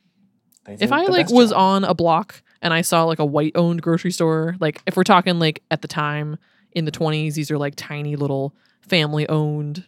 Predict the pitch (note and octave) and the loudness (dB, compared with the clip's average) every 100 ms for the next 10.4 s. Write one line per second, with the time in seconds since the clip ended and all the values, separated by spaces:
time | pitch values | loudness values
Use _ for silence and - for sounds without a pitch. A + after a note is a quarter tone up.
0 | - C#3+ - G#3+ - F3+ D3+ C#3+ B2+ C#3+ | -6 -6 -6 -16 -10 -8 -6 -4 -4 -4
1 | D3 D3 D#3+ - _ D#3+ C#3+ C#3+ D3 D3+ | -6 -8 -10 -14 _ -4 -4 -4 -4 -4
2 | D3 G3 G3+ - B3+ C4 F#3+ D3+ A#3+ A#3 | -2 -4 -4 -4 -6 -6 0 4 4 2
3 | F3+ - F#3 F3 D#3 D3 D3 C#3+ - E3+ | -2 -2 -4 -2 -2 -4 -6 -8 -4 -2
4 | E3 D#3+ E3 D#3 - D#3 D3+ D#3+ F#3 - | 0 -2 -2 -6 -10 -10 -6 -4 -4 -6
5 | B2 E3 D3 D#3+ D#3+ C#3+ C#3 D3 D3 C3+ | -8 -4 0 2 2 0 0 0 -2 0
6 | C3 D3 - A2+ A#2+ - - - - C#3+ | 2 0 -2 -8 -10 -12 -14 -8 -6 -4
7 | C3+ C#3 B2+ C#3 C3+ B2 B2 - B2+ A#2+ | -4 -4 -2 -2 -4 -4 -6 -4 -6 -6
8 | A#2+ A2+ - _ _ _ _ - D3+ - | -12 -16 -20 _ _ _ _ -6 -6 -8
9 | - - - - _ _ F#3 G3+ A3+ - | -12 -12 -16 -18 _ _ -6 -4 -6 -6
10 | - - - - | -8 -10 -14 -20